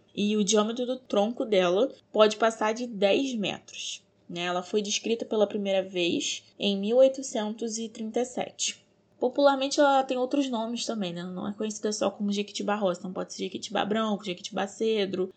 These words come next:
grande, vermelho, pau-carga, pau-caixão, por aí vai. Então, o Brasil, além de, de, né, desse, desse jequitibá, tem outras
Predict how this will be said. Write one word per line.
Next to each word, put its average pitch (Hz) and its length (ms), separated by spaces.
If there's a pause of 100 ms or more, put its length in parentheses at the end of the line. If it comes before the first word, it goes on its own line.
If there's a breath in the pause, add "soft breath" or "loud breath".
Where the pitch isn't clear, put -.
(120)
grande, 196 500
vermelho, 190 920 (180 soft breath)
pau-carga, 185 1300 (140)
pau-caixão, 185 1160
por 196 140
aí 190 180
vai. 220 320 (440)
Então, 214 200
o 220 40
Brasil, 220 680 (180 loud breath)
além 214 540
de, 233 240
de, 190 340
né, 208 260
desse, 185 520
desse 180 280
jequitibá, 190 520
tem 254 180
outras 233 720